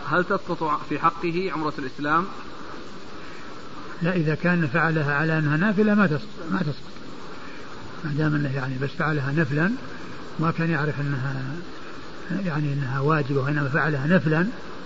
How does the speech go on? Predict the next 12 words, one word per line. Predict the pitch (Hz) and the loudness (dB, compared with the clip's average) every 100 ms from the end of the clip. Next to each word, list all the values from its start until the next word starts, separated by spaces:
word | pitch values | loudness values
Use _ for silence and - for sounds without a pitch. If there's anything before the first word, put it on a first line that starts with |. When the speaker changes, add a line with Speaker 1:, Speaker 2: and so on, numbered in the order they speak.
| - | 2
Speaker 2:
أما | 226 226 | 6 8
إذا | 190 | 8
كان | 175 190 | 6 6
ما | 226 | 8
يعرف | 185 160 | 6 6
هل | 175 | 4
هي | 156 | 4
فرض | 147 175 | 4 4
ولا | 160 151 | 4 4
نفل، | 165 151 | 4 4
ولكنه | 156 160 160 151 | 4 4 2 0
حج | - | 2